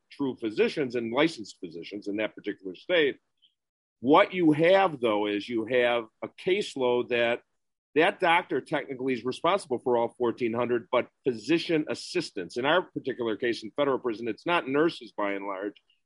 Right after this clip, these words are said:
it's physician assistants, many of whom have really essentially no formal medical degree at all, making key decisions on your, on your welfare. And even at that, as Joe mentioned, and again, true in the federal system, the,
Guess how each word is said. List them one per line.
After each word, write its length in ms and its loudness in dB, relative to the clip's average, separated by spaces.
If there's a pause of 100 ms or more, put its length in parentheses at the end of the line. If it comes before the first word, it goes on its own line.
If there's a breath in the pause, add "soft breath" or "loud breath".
it's 160 0
physician 600 0
assistants, 720 -2
many 380 4
of 140 4
whom 400 0 (500)
have 180 2 (240)
really 600 0
essentially 520 0
no 400 4 (100)
formal 300 0
medical 480 0
degree 400 0
at 80 2
all, 220 4
making 440 -2
key 220 -12
decisions 800 -2 (500)
on 240 4
your, 300 4
on 100 0
your 100 2
welfare. 560 0 (160)
And 200 2
even 360 -2
at 200 0
that, 320 6
as 100 -4
Joe 300 2
mentioned, 420 -4
and 160 -2 (180)
again, 280 -2
true 200 0
in 60 0
the 180 -4
federal 280 2
system, 400 -10
the, 140 0